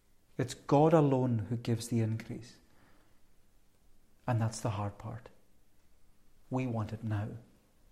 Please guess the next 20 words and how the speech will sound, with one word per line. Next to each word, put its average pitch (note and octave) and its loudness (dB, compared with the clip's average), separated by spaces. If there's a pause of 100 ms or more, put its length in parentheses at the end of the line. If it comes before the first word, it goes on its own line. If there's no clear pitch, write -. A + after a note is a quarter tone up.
(100)
but A2 -6
we A#2+ 2
have A2+ 0
to B2 -4
keep A#2+ -4
praying A#2 0
and A#2 -6
keep A#2 -6
preaching A2 -4
pa-, A2 -6 (320)
patiently. A#2+ -4 (680)
So - -2
Timothy, E3+ 8 (680)
preach - -6
the B2 -2
word. G2 -6 (880)
Preach F3 8
the F#3+ 10
word C#3 10
powerfully, D#3 6